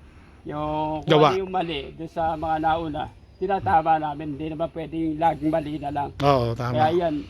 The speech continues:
Speaker 1: in-improve namin talaga yung chassis na
Speaker 2: Ayan.
Speaker 1: yan.
Speaker 2: So, sir, may balak din po ba tayong gumawa ng modernized na P U V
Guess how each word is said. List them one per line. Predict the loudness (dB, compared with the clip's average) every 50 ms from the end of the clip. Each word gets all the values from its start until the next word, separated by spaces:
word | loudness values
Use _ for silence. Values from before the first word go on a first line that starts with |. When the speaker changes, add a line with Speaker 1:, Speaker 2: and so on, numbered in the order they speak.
| -14 -14
Speaker 1:
in-improve | -10 -6 -4 -2 -2 -4 -4 -6 -10 -6
namin | -4 -4 -4 -4 -4
talaga | -8 -10 -10 -10
yung | -10 -10 -6 -6
chassis | -6 -6 -6 -10 -14 -8
na | -6 -4
Speaker 2:
Ayan. | -4 -4
Speaker 1:
yan. | -4 -6 -8 -14 -20 -20 -20 -20 -8
Speaker 2:
So, | -4 -2 0 0 4
sir, | 6 6 6 6
may | 4 4 2 6
balak | 8 8 8 8 6 4
din | 4 4 4 4
po | 6 6 6
ba | 6 6 6
tayong | 8 8 6 6 6 4
gumawa | 2 2 4 4 4 4 4
ng | 2 2 2 2
modernized | 4 4 4 6 4 4 4 4 2 2 2
na | 0 0
P | 0 2 2 2 4 4
U | 4 4
V | 4 2 2 0